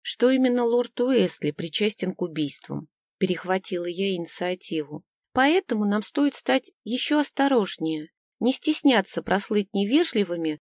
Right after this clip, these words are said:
и отказывать ему в общении». «Я переговорю с родителями»,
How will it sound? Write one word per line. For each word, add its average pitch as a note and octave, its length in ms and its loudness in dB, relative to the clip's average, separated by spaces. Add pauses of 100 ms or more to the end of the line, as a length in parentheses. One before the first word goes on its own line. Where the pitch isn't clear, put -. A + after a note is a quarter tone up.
(160)
и A#3+ 80 2
отказывать A#3 720 0
ему F#3 200 -2
в F#3+ 80 -4
общении». D#3 680 -4 (500)
«Я A3 220 6
переговорю F#3 600 2
с - 120 -10
родителями», D#3 800 -2